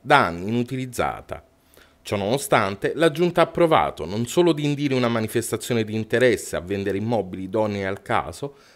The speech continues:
ma ha destinato anche mille euro per la sua realizzazione. Immediata la polemica, soprattutto guidata dal Movimento cinque Stelle cittadino.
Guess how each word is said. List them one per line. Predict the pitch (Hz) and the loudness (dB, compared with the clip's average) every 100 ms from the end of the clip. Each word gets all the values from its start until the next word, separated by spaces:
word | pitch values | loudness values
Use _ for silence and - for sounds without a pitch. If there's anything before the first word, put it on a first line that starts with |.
| - | 0
ma | 156 | 2
ha | |
destinato | 151 165 - 185 110 58 110 | 4 2 2 0 0 -2 -2
anche | 113 127 | 0 0
mille | 127 147 165 90 | 0 2 2 2
euro | 71 - | 0 -8
per | - 147 | -8 0
la | 156 160 | 4 4
sua | - 165 | 6 4
realizzazione. | 160 160 160 156 156 - 73 55 57 - _ _ _ _ - _ _ | 6 4 2 0 0 -2 -8 -10 -14 -20 _ _ _ _ -20 _ _
Immediata | 170 196 185 175 170 | 4 6 8 6 6
la | 170 | 2
polemica, | 160 151 80 71 - - | 4 2 2 -4 -12 -14
soprattutto | - 107 120 104 107 120 | -12 0 0 0 -2 -2
guidata | 143 180 65 - - | 0 0 -2 -2 -4
dal | 117 | -4
Movimento | 147 156 151 151 151 147 | 0 0 0 -2 0 -2
cinque | 131 151 170 | -2 -2 -2
Stelle | 160 98 73 85 | -2 -4 -6 -6
cittadino. | 104 - 117 110 67 65 73 | -8 -2 -2 -2 -10 -14 -20